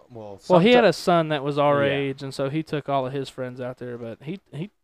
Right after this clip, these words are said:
Speaker 1: I can't.
Speaker 2: we would go hunting with him, and we
Speaker 1: Yeah, behind his house. I mean, just talking about, like,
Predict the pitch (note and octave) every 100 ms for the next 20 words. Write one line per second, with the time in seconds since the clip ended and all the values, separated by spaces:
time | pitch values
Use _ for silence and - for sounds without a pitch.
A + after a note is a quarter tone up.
0 | _ - C3+ C3+ B2+ B2 D3 F3+ B3+ C4+
1 | A3 A#3 A3 A#3 A#3 G3+ E3 D#3 G#3 _
2 | _ _ _ _ B2+ A2+ G2 G#2+ B2+ C3+
3 | A2+ A2+ A2 G#2+ - A2+ G#2+ G2 G2+ _
4 | _ A#2 C#3 - - A2 G#2+ G#2+ G#2 G2+
5 | E2 F#2+ F2+